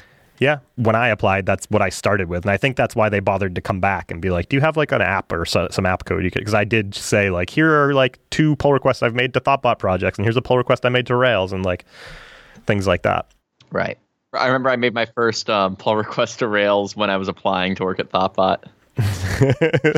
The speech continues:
Speaker 2: And I
Speaker 1: like
Speaker 2: was exci-, I was excited because I was like, "These people know Rails too. They can maybe give me feedback on my pull request 'cause I'm not getting any."
Speaker 1: <laughs>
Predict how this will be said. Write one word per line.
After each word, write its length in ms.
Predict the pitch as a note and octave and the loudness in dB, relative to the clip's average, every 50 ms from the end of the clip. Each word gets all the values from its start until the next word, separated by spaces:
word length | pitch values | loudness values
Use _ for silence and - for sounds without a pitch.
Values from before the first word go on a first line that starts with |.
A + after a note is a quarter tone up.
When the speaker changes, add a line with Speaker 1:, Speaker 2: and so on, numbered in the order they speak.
| - - C#3+ C#3+ - - | 0 2 0 0 2 2
Speaker 2:
And 140 | C#3 C3+ | 4 4
I 100 | B2+ A#2 | 6 4
Speaker 1:
like 0 | |
Speaker 2:
was 100 | D3+ D3 D3+ | 4 2 0
exci-, 300 | C#3 - - C#3 C3 - - | -2 -2 -2 -2 -2 0 0
I 100 | D3 D3 | 0 0
was 140 | D3 C3 | 0 0
excited 480 | C#3 - - - C#3 C3 C3 B2+ B2+ A#2+ | -2 -4 -4 -2 0 0 2 2 0 0
because 160 | A2+ B2 A#2+ | -2 -2 0
I 80 | B2+ B2 | 0 0
was 80 | A#2 | 2
like, 260 | A#2+ B2 B2+ B2 - - | 2 0 0 0 0 0
"These 160 | D#3 F3+ E3+ | 0 0 0
people 300 | - G#3 F#3+ - F#3+ F3+ | -2 -6 -2 0 0 2
know 180 | F3 F3 F3 | 2 2 2
Rails 380 | F3 E3+ F3 E3+ E3+ E3 D#3 - | 2 2 2 2 2 2 0 -2
too. 320 | - - A3 G#3+ F#3+ D#3 | -2 0 2 2 2 2
They 180 | B2 G#2 D3+ F3+ | 2 2 0 0
can 220 | F3 - F3 F3 | 0 0 -2 0
maybe 340 | F3 F3+ F3+ D#3 E3 D#3+ D#3+ | 0 0 2 2 2 2 0
give 220 | C3+ B2+ E3 D#3 D3+ | 0 0 -2 0 2
me 140 | E3 D#3+ | 0 0
feedback 500 | C#3+ - D3+ E3 D#3+ D3+ F3 D#3+ D#3+ - | 0 0 0 0 0 2 0 0 0 0
on 80 | D#3+ D3 | 0 2
my 100 | D3 C#3+ | 2 0
pull 260 | C3+ - F3 F#3 G3 | 0 2 2 2 2
request 440 | F3 D3 - - C#3 B2+ D3 - - | 2 0 0 0 0 0 0 0 -2
'cause 100 | - B2+ | -2 -2
I'm 100 | C3 C3 | -2 0
not 220 | C#3 C3+ B2 - | -2 -2 -2 -2
getting 300 | - D3 E3 F#3 D#3 A#2+ | 0 0 0 0 0 0
any." 260 | A2 G#2 G2+ F#2+ G2+ - F3 | 0 0 0 0 0 0 -2
Speaker 1:
<laughs> 60 | C#3+ | -2